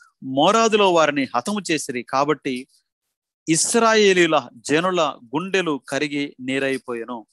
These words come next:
ఏ జనులు అంటే ఇస్రాయేలీల జనుల గుండెలు కరిగి నీరైపోతున్నాయి. వాస్తవంగా చెప్పాలంటే ఒకప్పుడు ఇస్రాయేలులను చూస్తే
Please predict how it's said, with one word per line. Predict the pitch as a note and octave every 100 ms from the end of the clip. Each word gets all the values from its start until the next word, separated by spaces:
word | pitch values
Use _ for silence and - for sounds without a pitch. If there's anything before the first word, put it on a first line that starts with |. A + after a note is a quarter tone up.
| _ _ - _ -
ఏ | G3
జనులు | G#3+ A3 G3+
అంటే | E3+ D#3+ E3 F3
ఇస్రాయేలీల | D#3 - - A3 A3 A3 G#3 F#3+ F#3
జనుల | E3+ B2 D#3 E3+
గుండెలు | D#3+ C#3+ D3+ D3+
కరిగి | C#3 C#3+ C#3+ C#3+
నీరైపోతున్నాయి. | C3 C3 B2+ A#2+ - A#2+ A2 _ _ _ _ _ _ - -
వాస్తవంగా | G#3 - A3+
చెప్పాలంటే | G3+ F#3 F#3 F3 F3+
ఒకప్పుడు | F3+ - D#3+ G3 D#3+ D#3 -
ఇస్రాయేలులను | D#3+ - A3 G#3+ G#3+ G#3 G3
చూస్తే | - G3+ - G3 C3+ C#3 F3+